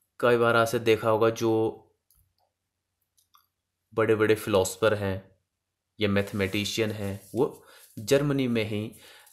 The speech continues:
जिनका बॉर्न हुआ है, या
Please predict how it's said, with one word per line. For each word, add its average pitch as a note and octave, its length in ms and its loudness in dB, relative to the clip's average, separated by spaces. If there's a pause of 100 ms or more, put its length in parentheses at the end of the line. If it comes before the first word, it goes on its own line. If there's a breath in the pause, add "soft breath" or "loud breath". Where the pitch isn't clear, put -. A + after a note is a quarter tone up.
(120)
जिनका G#2+ 260 -2
बॉर्न G2+ 320 0
हुआ F#2 220 0
है, F#2 140 -12 (800)
या G#2 440 2